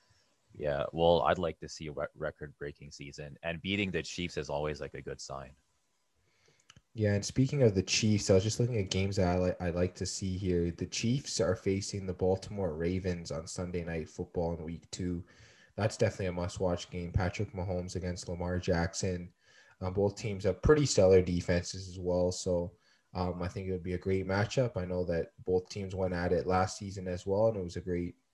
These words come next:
Speaker 2: matchup, so definitely something I'm looking forward to seeing.
Speaker 1: Yeah, I think the, the Ravens, they're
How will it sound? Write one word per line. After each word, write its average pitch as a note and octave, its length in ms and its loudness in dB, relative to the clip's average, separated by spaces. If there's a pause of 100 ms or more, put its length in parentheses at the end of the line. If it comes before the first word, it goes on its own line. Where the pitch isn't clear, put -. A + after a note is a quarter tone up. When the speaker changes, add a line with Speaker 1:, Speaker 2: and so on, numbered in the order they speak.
(320)
Speaker 2:
matchup, A#2 500 0
so F#2 360 0
definitely F#2+ 300 -2
something F2+ 300 -6
I'm E2+ 200 -6
looking E2+ 260 -8
forward E2 480 -6
to - 100 -14
seeing. E2+ 400 -12 (1700)
Speaker 1:
Yeah, E2+ 320 0
I D2+ 100 0
think - 400 -4
the, F2 320 0 (200)
the D#2+ 120 -2
Ravens, E2 640 -2
they're D#2 420 -2